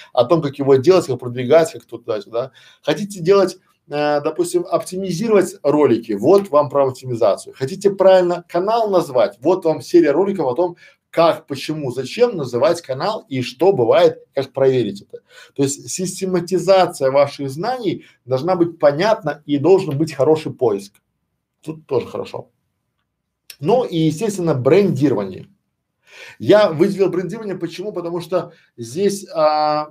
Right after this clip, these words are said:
сам по себе бренд очень важен, потому что вы должны, у вас уже складывается некое доверие к бренду, то, что вот есть школа видеоблогеров, где там бесплатная школа, там ничего не продают, там рассказывают интересный, полезный контент, и там могут дать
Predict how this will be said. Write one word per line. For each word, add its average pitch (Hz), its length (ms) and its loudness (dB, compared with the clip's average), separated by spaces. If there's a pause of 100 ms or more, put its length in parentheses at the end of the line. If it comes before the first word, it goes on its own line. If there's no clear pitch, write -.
сам 180 300 -2
по 170 80 -6
себе 170 220 0
бренд 185 380 0
очень 160 440 -4
важен, 135 480 2
потому 131 240 -8
что 131 180 -4
вы 160 200 -2
должны, 143 380 -2
у 165 80 -4
вас 156 280 2
уже 160 260 0 (300)
складывается 170 880 0 (160)
некое 160 400 2
доверие 147 500 2
к 117 140 -10
бренду, 131 480 2
то, - 140 -20
что - 180 -12
вот 160 180 -8
есть 233 240 -8
школа 185 420 0
видеоблогеров, 120 880 -6
где 104 280 -6
там 151 360 -2
бесплатная 135 600 0
школа, 113 480 -8
там 165 200 0
ничего 196 280 -6
не 202 60 -12
продают, 139 480 -2 (340)
там 170 180 4
рассказывают 180 480 0
интересный, 175 440 0
полезный 160 380 -4
контент, 156 440 -12
и - 20 -16
там 151 260 0
могут 160 340 0
дать 190 280 4